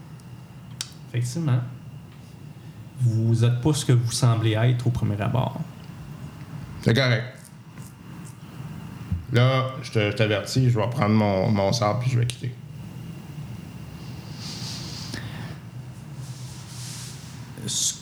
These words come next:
Speaker 1: que, vous savez, on a tué quelque chose un peu plus tôt.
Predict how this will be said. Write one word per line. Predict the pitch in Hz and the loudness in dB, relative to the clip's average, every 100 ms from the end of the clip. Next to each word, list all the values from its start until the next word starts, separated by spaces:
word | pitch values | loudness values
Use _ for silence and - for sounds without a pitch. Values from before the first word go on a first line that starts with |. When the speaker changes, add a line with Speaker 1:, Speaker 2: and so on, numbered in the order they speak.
| - | 2
Speaker 1:
que, | 131 117 117 117 117 113 113 113 113 110 - - - - - - - - - | 6 6 6 6 6 4 4 4 2 0 -6 -12 -12 -12 -10 -10 -8 -8 -2
vous | 127 - | -2 2
savez, | 147 151 185 | 4 4 6
on | 135 123 | 8 8
a | 123 123 120 120 - 127 123 | 8 8 6 2 -4 -4 0
tué | - 131 135 147 - - - - - | 2 4 6 6 2 -4 -14 -16 -4
quelque | - 117 120 101 | 2 4 4 2
chose | - 120 120 - | 2 0 0 2
un | 113 | 4
peu | 123 | 4
plus | 120 | 2
tôt. | - 143 | 2 0